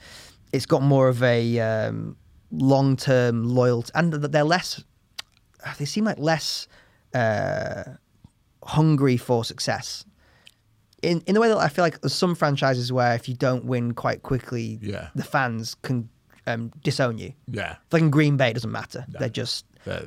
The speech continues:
Speaker 2: passionate through and through. They're,
Speaker 1: Yeah.
Speaker 2: they're, yeah. But I still think that I just, it's too much pla-, money for one player. How can you build the rest of the roster? And that means you, you can't. Doesn't matter how good. I mean,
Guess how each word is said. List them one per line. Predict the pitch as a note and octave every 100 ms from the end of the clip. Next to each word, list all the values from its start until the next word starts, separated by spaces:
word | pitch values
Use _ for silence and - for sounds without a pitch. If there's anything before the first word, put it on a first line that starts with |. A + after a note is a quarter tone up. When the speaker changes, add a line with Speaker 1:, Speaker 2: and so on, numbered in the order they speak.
| -
Speaker 2:
passionate | - E2+ E2 - F2+ D#2+ - -
through | - F#2
and | E2+
through. | E2 F2 E2
They're, | D#2+ D3
Speaker 1:
Yeah. | C3 G#2+ D2+
Speaker 2:
they're, | D2 D#2
yeah. | F2 E2+ D#2 D2+ _ _ - - - _
But | A2+ G#2+
I | G2+
still | A#2 - A#2+
think | D#2+ E2+ F#2+
that | F2+ E2 _ _ _ _ _ _ _ _ _ _ _ _ _ _ _
I | G2+
just, | - - G2
it's | E2 -
too | - F#2
much | F#2 -
pla-, | F#2+ F#2+
money | G2 F#2+ F2+
for | -
one | F2 D#2+
player. | F#2+ F2+ E2
How | - F2+
can | -
you | F2+
build | E2+ E2+
the |
rest | F2 E2
of | -
the |
roster? | F#2 - - E2+ D2+ -
And | E2+
that | F2 F2
means | E2+ D#2+ - -
you, | F#2+ F2+
you | F#2
can't. | - F#2+ E2+ F2+ - - - -
Doesn't | A2 F#2
matter | F#2
how | F2 G2+ G2
good. | - - - - -
I |
mean, | A2 G2